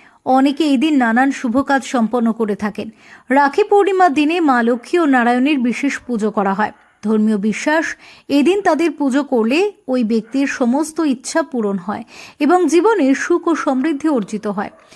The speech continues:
এই উৎসব শ্রাবণ পূর্ণিমা নামেও পরিচিত। কতক্ষণ থাকবে পূর্ণিমা তিথি? পঞ্জিকা অনুসারে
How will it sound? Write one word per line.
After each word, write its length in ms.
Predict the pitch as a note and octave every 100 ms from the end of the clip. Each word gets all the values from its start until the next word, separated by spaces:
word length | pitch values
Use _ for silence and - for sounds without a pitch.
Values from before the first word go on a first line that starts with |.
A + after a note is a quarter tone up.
| - - -
এই 120 | D#4+
উৎসব 380 | E4+ C#4 - A#4
শ্রাবণ 440 | - D#4+ C#4+ C#4 G4
পূর্ণিমা 400 | G4 F#4+ F#4 F4+
নামেও 340 | C4+ A3+ C4+ F4
পরিচিত। 500 | D#4+ C4 - A3+ - - - _ -
কতক্ষণ 420 | F4+ A#4 A4+ C#5
থাকবে 300 | G4 D4 B3 A#4+
পূর্ণিমা 440 | A#4 G#4 D4+ A#3
তিথি? 340 | G3+ G#3+ A3 A3+ - _ _
পঞ্জিকা 440 | C4+ B3 A#3 C4 C4+
অনুসারে 460 | A#3 C4+ F#4+ C4+